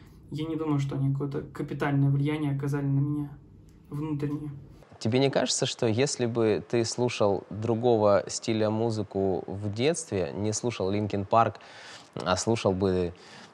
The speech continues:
Speaker 2: э, более что-то мелодичное и спокойное, то есть сейчас ты бы не, ты бы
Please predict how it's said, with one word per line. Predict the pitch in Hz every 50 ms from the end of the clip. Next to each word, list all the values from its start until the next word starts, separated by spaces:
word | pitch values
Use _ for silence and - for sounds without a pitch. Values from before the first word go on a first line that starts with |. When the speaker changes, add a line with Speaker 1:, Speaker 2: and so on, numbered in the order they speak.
| - -
Speaker 2:
э, | - - - 95 95 90 90 87 90 87 90 98
более | 104 107 117 110 110 104 98
что-то | 92 - - - 104 101
мелодичное | 104 107 107 104 104 92 98 95 90 - - 98 90 87 90 87 87 90 -
и | 98
спокойное, | 90 - - 104 92 - 98 92 90 87 87
то | 82 101
есть | 98 - -
сейчас | 104 98 - 123 120 123 123 -
ты | - - 113 110
бы | 107 98 107 104 104
не, | 104 104 104 107 107 107 107 104 101 101 101 98 - - - - - - - - - _ _
ты | - 98
бы | 95 104 104 104 101 92 -